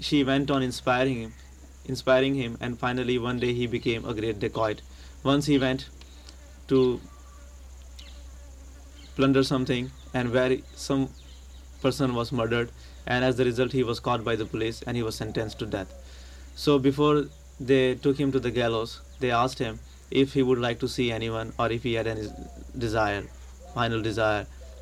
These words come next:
So he said that, "I don't have any desire, I don't want to see anyone except my mother. If you would bring my mother, I would be very happy." So when her, when his mother was called, she was very happy.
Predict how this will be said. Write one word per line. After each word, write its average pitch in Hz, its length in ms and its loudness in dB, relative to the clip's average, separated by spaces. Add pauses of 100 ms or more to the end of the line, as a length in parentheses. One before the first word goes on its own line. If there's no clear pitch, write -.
(420)
So 143 160 2
he 139 140 6
said 135 240 2
that, 139 100 2
"I 131 80 4
don't 135 240 2
have 131 160 2
any 127 80 -2
desire, 120 300 0
I 113 80 0
don't 123 200 -2
want 120 160 -2
to 117 60 -6
see 120 180 -2
anyone 117 320 0
except 113 360 -4
my 117 140 -2
mother. 110 280 0 (200)
If 123 180 2
you 127 120 6
would 117 180 0
bring 120 160 0
my 120 120 0
mother, 113 260 -2 (100)
I 117 140 0
would 107 120 -2
be 104 100 -2
very 107 220 0
happy." 107 320 -6 (720)
So 143 200 6
when 143 240 4
her, 139 160 2 (360)
when 135 80 6
his 127 120 2
mother 131 260 4
was 127 200 0
called, 120 320 0 (300)
she - 180 2
was 143 160 4
very 135 220 4
happy. 123 360 -2